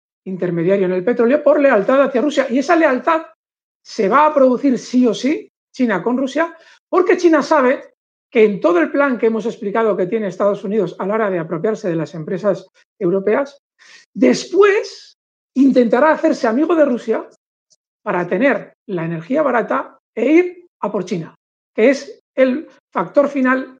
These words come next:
en ese plan estratégico de Estados Unidos. China tiene ahora mismo todos la, todos los boletos para convertirse en la primera, bueno, económicamente ya lo es, probablemente si entramos en pips y cosas de estas,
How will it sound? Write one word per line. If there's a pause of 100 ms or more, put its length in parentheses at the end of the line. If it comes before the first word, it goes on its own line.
en
ese
plan
estratégico
de
Estados
Unidos. (360)
China
tiene
ahora
mismo (460)
todos
la, (140)
todos
los
boletos (260)
para
convertirse
en
la
primera,
bueno,
económicamente
ya
lo
es,
probablemente
si
entramos
en
pips
y
cosas
de
estas,